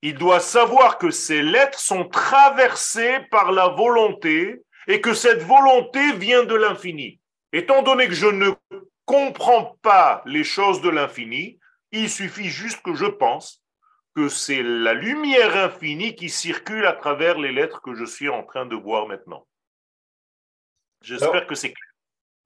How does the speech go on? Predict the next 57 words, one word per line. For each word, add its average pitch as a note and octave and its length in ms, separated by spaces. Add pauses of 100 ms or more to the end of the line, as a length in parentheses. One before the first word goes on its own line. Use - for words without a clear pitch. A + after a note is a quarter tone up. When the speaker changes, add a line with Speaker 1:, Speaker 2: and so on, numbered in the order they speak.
(120)
Speaker 2:
Dernière A3 340
question, A3 540
ouais, F3+ 280 (100)
vous F3+ 200
pourrez A#3+ 340
poser A3+ 260
vos G#3+ 120
questions A3 420
après, F#3+ 420
à - 60
la F3+ 100
fin G#3+ 160
du G3+ 180
cours, A3 220
parce F3 100
que F3+ 60
je E3+ 100
vois G#3 100
que G3+ 60
je F#3+ 80
reçois F#3+ 240
plein, A3 140
plein G#3+ 120
de G3+ 80
questions. A3+ 420 (440)
Euh, E3+ 460
une G3+ 120
dernière A#3 360
question, A3+ 420 (180)
on G#3 100
ne G#3+ 100
cesse B3 300
de A#3 80
dire A#3 280
qu'on A3 120
ne G#3+ 60
peut G#3+ 200
pas B3 240
en A#3 60
parler, G#3+ 420
mais A3 80
finalement G#3+ 420
c'est G#3 180
ça A3+ 200
dont G3+ 240
on F#3+ 140
parle G3 400
pour F3+ 180
dire F#3 220
à F#3 80
quel F#3 260
point A3 160
on A3 120
ne - 40
peut F#3+ 160
pas A3 140
comprendre. F3 640